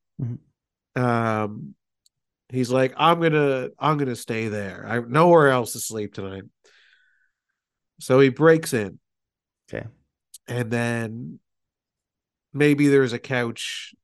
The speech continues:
Speaker 2: near the tub. He lays on the couch and he's like, "Oh my God, I gotta take a dump."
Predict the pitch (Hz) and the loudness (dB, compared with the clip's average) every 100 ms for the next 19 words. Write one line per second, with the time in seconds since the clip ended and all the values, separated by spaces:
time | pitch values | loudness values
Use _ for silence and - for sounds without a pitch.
0 | _ - 120 120 110 104 - 107 104 98 | _ -12 -6 -4 -4 -6 -6 -6 -6 -10
1 | 107 _ _ _ _ _ _ _ _ _ | -16 _ _ _ _ _ _ _ _ _
2 | _ _ - 143 160 165 156 143 131 - | _ _ -8 2 4 6 6 2 0 -2
3 | 131 127 127 117 113 117 135 127 104 104 | -2 -2 -6 -8 -8 -6 -2 -2 -4 -10
4 | 92 120 123 117 98 104 110 107 120 117 | -8 -4 -2 -2 -6 -10 -12 -10 -10 -10
5 | 107 139 139 107 - | -6 -4 -4 -6 -14